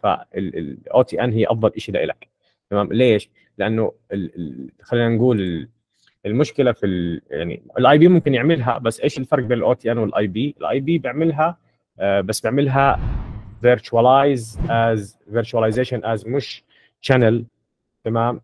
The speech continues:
<clears throat> في لانز، تمام؟ بينما ال أو تي إن بيعمل لك ال virtualization secured.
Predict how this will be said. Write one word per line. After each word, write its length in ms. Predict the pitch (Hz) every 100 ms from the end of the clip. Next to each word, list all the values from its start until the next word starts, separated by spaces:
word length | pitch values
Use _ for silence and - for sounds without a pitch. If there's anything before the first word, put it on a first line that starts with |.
| -
<clears throat> 440 | 202 196 143 92
في 140 | 113 143
لانز، 420 | 120 87 - - _ - 143 107 -
تمام؟ 300 | 104 113 127 - _ _ _
بينما 260 | 107 123 127
ال 60 |
أو 120 | - 175
تي 280 | 185 120
إن 160 | 127 139 _ _ _ _ _ _ _ _ _
بيعمل 240 | 113 120 143
لك 140 | 131
ال 100 | 110
virtualization 760 | 113 110 120 117 127 139 127 110
secured. 560 | 113 117 117 92 _